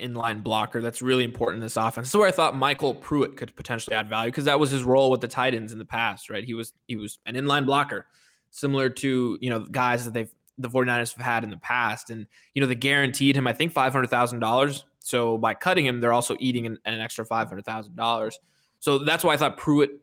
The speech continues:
maybe had the inside edge to being kind of the fourth tight end on this roster. But I think K P noted that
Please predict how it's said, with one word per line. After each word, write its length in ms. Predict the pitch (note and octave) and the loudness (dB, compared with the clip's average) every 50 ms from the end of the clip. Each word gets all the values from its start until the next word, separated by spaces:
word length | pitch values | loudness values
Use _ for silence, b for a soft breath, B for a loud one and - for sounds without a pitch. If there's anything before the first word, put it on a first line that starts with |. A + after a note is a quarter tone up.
| _ _ _ | _ _ _
maybe 360 | A#2 C3 C3 C3+ C#3+ C#3+ D3 | -6 -2 0 0 2 2 2
had 160 | D3 D#3 D3+ C#3+ | 0 0 0 0
the 140 | C#3+ C#3+ | 0 0
inside 360 | C#3+ C#3+ C#3 - C#3+ C#3 C3+ - | 0 0 0 2 2 2 2 2
edge 240 | - C3+ C3+ C3+ C3 - | 2 2 2 0 -2 -8
to 80 | C3+ | -6
being 280 | B2+ C3 C3 B2+ B2+ B2 | -4 -4 -4 -4 -4 -4
kind 180 | C#3 C3+ B2+ | -4 -4 -4
of 60 | B2 A#2 | -4 -8
the 40 | |
fourth 280 | A2 - B2+ B2+ B2 - | -6 -2 0 0 0 0
tight 240 | - B2+ A#2 A2+ A#2 | -2 -2 -2 -2 -2
end 120 | A#2 B2 | -4 0
on 80 | B2+ B2+ | 2 2
this 160 | B2+ B2 - | 0 2 2
roster. 380 | C3+ C3 C3 B2+ - C#3+ C3+ B2 | 4 4 4 2 2 0 0 2
But 260 | A2+ A#2+ G#2 - b b b b b b b | 2 -2 -2 -2 b b b b b b b
I 60 | C3 | -2
think 160 | C3+ C#3+ C#3 - | -2 0 -2 0
K 180 | - D#3 C#3+ | 2 2 2
P 240 | C#3 - D3 C#3+ C3+ | 2 2 0 2 2
noted 460 | C3 B2+ B2 A#2+ A#2+ A#2+ A2+ A2 A2 | 2 2 2 4 2 2 -2 -4 -4
that 280 | A2+ A2+ A2+ G2+ - | -2 -2 -2 -2 -4